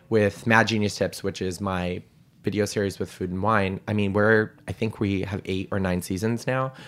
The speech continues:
which is mind-blowing to me. We've done hundreds and hundreds of episodes, but, um, we started it out as, like, this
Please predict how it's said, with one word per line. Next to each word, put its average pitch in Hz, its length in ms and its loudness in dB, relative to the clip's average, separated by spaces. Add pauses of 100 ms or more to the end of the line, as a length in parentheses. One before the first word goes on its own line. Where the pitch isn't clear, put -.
(160)
which 104 160 -4
is 95 300 -6 (720)
mind-blowing 104 640 4
to - 100 -8
me. 90 160 -2
We've 98 180 -4
done 98 140 0
hundreds 95 400 -2
and 92 100 -2
hundreds 95 320 -4
of 90 140 -10 (240)
episodes, 90 420 -6
but, 104 340 6 (800)
um, 107 440 4 (340)
we 120 160 2
started 120 520 4
it 110 100 2
out 113 320 8
as, 101 180 2
like, 95 220 -2
this - 340 -6